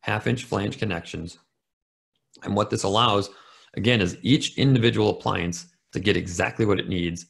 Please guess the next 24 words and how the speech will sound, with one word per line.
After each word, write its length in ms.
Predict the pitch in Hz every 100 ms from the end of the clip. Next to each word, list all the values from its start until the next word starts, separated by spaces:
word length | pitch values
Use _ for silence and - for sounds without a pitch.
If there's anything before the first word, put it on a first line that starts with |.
| _ _ _ -
at 80 | 82
exactly 400 | 82 87 87 82
the 100 | 85
right 200 | 82 76
time, 300 | - - - _ -
or 200 | 85 76
e-, 120 | 78
exactly 540 | - 92 90 - 85 - 85
during, 240 | 87 82
you 440 | 82 _ _ - 82
know, 40 |
when 160 | 80 82
it 80 |
needs 220 | 80 76 -
it. 140 | - _ _ _ -
Um, 440 | 85 78 78 - _ _ _ -
the, 160 | - -
the 240 | - 80 - _ _ _ _ _ -
easiest 400 | 120 120 127 -
analogy 380 | 107 107 107 104
for 160 | 98
water 260 | 90 95 101
guys 360 | 101 95 101 95
is 280 | 95 92